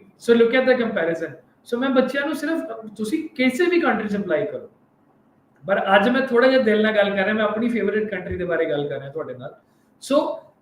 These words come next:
ਤੁਸੀਂ ਹਮੇਸ਼ਾ ਕੰਪੈਰੀਜ਼ਨ ਕਰਕੇ ਦੇਖੋ ਕਿ ਫਾਈਨੈਂਸ਼ੀਅਲ ਇੰਪੈਕਟ ਕਿੱਥੇ ਆ ਰਿਹਾ। ਤੁਸੀਂ ਚੰਗਾ ਫਿਊਚਰ ਬਣਾਉਣਾ ਚਾਹੁੰਦੇ ਹੋ ਨਾ, ਤਾਂ ਫਿਊਚਰ ਦਾ ਕਿਤੇ ਵੀ ਬਣ ਸਕਦਾ।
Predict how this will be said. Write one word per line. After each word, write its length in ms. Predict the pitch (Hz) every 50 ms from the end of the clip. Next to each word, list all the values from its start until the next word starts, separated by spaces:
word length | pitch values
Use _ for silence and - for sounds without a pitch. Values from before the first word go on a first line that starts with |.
| _ _
ਤੁਸੀਂ 260 | - 254 240 330 330
ਹਮੇਸ਼ਾ 280 | 330 - 285 269 349 359 359
ਕੰਪੈਰੀਜ਼ਨ 540 | 302 269 247 254 240 240 233 214 247 240 233
ਕਰਕੇ 240 | 233 220 220 220 214
ਦੇਖੋ 240 | 196 190 190 247
ਕਿ 120 | 254 262 294
ਫਾਈਨੈਂਸ਼ੀਅਲ 600 | - 262 226 214 214 214 220 220 - - 294 277
ਇੰਪੈਕਟ 440 | 247 214 208 214 233 226 226 226 -
ਕਿੱਥੇ 300 | - - - - 233 220
ਆ 180 | 202 185 165
ਰਿਹਾ। 140 | 170 175 170
ਤੁਸੀਂ 280 | - 185 190 - 285 -
ਚੰਗਾ 240 | 247 220 233 269
ਫਿਊਚਰ 320 | 262 254 240 214 - 269 262
ਬਣਾਉਣਾ 360 | 240 262 254 240 196 165 151
ਚਾਹੁੰਦੇ 300 | - - 147 151 175 180
ਹੋ 20 |
ਨਾ, 100 | 175 208
ਤਾਂ 100 | 220 247
ਫਿਊਚਰ 320 | 233 - 220 202 - - 233
ਦਾ 100 | 226 240
ਕਿਤੇ 200 | 240 233 190 226
ਵੀ 100 | 233 233
ਬਣ 180 | 214 208 -
ਸਕਦਾ। 320 | - - - - - -